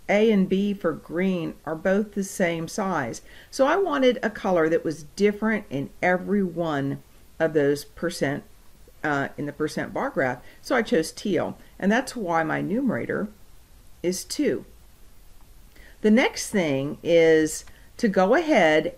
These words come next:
and change that fraction to a decimal, and I do that by T-bowing. And you can see over on the left that that's what I've done. I've T-bowed it, and I found out that two twenty-fifths is equal to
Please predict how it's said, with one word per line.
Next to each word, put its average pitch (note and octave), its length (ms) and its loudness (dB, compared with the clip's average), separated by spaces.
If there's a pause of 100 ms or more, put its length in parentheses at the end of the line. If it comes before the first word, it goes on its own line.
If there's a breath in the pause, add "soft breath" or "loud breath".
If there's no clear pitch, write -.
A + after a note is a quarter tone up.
and D3+ 480 -4
change F3 360 -4
that D#3+ 280 -2
fraction F3 760 -2 (400 soft breath)
to F3+ 180 -2
a F3+ 60 4
decimal, E3+ 640 -2
and G#3+ 120 -2
I B3+ 60 -2
do G3+ 240 0
that G#3 220 0
by G3 120 0
T-bowing. D#3+ 680 -4 (300 soft breath)
And A3 140 4
you G#3 60 2
can G#3 200 2
see F3+ 200 0
over D#3+ 220 0
on F3 140 -4
the E3+ 60 -6
left C3+ 280 -2
that G3 140 -10
that's D3+ 260 -6
what F3+ 100 -4
I've F#3+ 220 -2
done. C#3+ 640 -2
I've - 100 -18
T-bowed C#3 460 -2
it, E3 220 -4 (260 loud breath)
and F#3+ 140 0
I G3 80 4
found G3+ 420 2
out F3+ 320 0
that C#3+ 460 0 (240)
two B3 240 -4
twenty-fifths F#3+ 960 -2 (420 soft breath)
is G#3+ 240 -2
equal F3 400 -4
to C3+ 600 -2